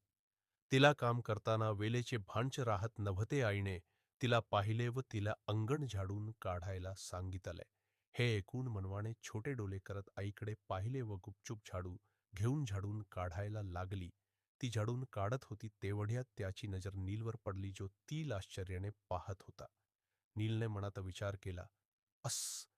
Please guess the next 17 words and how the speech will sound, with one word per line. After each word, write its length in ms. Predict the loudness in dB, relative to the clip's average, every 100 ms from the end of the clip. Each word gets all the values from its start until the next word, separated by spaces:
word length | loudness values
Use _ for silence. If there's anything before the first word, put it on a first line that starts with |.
| _ -4
या 100 | -2
आमच्या 400 | 0 0 0 -2
यशमेंडम 540 | -4 -2 0 0 0 -4 -4
आहेत 260 | -2 -2 -6
का? 120 | -6 -8 _ _ _ _ -6
उठता 380 | -6 -2 2 4
बसता 380 | 2 -4 0 0
इतरांना 560 | 0 -2 -2 0 -4 -6 -4
ऑर्डर 420 | -2 0 0 -4 -4 -12
सोडणाऱ्या, 680 | -2 0 2 0 0 -2 -4 _ _ -4
आज 140 | 0 0
चकायच्या 600 | 0 -4 -4 -4 -4 -6 -6 _ _ _
ऑर्डरवर 680 | 2 4 4 2 -2 -4 -6
स्वतः 360 | -6 -6 -2 -2 -2
काम 240 | -2 -2
करत 280 | -2 -4 -4 -4
आहेत." 300 | -4 -4